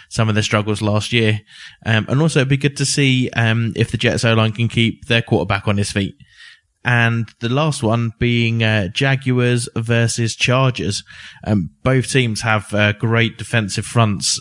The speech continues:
going up against them. So again, it'll be interesting to see how the O-lines, uh, stack up against those. So Chargers are probably my favourite O-line of the season so far, just in terms of how they've been performing, um, the way that they've protected their quarterback,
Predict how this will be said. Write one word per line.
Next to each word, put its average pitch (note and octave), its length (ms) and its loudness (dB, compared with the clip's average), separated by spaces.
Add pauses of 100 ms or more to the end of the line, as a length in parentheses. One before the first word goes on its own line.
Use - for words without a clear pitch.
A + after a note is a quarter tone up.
(540)
going A2+ 240 2
up A2 100 0
against A2 380 0
them. G#2 160 -2
So G#2+ 160 0
again, G#2 400 0
it'll G#2 100 0
be A2+ 100 0
interesting A2+ 400 -2
to G#2 100 -6
see A2 320 2
how A2 240 0
the A2 160 2
O-lines, G#2+ 560 2
uh, G#2+ 180 2
stack G#2 320 -2
up A2+ 160 0
against G#2+ 300 0
those. G#2 200 2
So A2 120 2
Chargers B2+ 480 -2
are G#2+ 260 2 (800)
probably F3+ 240 2
my E3+ 140 2
favourite D3+ 680 0
O-line D3+ 440 2
of D3 80 2
the C3+ 60 0
season C#3+ 380 2
so D3+ 180 2
far, D3+ 220 2
just C#3 240 0
in A#2+ 40 2
terms B2 280 0
of B2 80 2
how B2 160 2
they've A#2+ 180 0
been A#2 140 0
performing, A#2+ 600 2 (280)
um, A2 240 0
the A2 80 2
way A2 200 4
that G#2 200 -4
they've G#2+ 280 0
protected - 380 -4
their G#2+ 140 2
quarterback, A#2+ 840 0